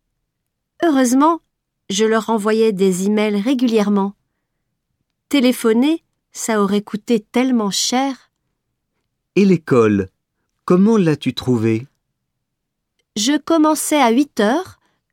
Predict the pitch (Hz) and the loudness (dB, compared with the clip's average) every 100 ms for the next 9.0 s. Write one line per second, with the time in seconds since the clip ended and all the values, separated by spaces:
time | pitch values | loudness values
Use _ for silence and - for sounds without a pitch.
0 | - 226 247 240 262 247 - 311 302 - | -4 0 2 2 -2 -2 0 2 0 0
1 | 302 - 311 330 - 302 - 220 - 208 | -4 -2 -2 0 0 -2 -2 -4 -4 -4
2 | 202 196 - - _ _ _ _ _ _ | -4 -4 -10 -16 _ _ _ _ _ _
3 | _ _ _ - 196 220 220 311 330 240 | _ _ _ -6 0 0 0 0 2 2
4 | 233 214 208 - 294 247 208 202 202 196 | 2 2 0 -2 0 0 0 0 0 2
5 | 202 226 254 220 _ _ _ _ _ _ | 2 2 2 0 _ _ _ _ _ _
6 | _ _ _ - 240 320 311 302 254 - | _ _ _ -6 0 2 4 2 -2 -4
7 | 214 208 _ _ _ _ _ 254 240 - | -4 -6 _ _ _ _ _ -8 -6 -6
8 | 247 269 262 - 240 - 220 208 196 | -6 -4 -4 -2 -4 -4 -2 0 0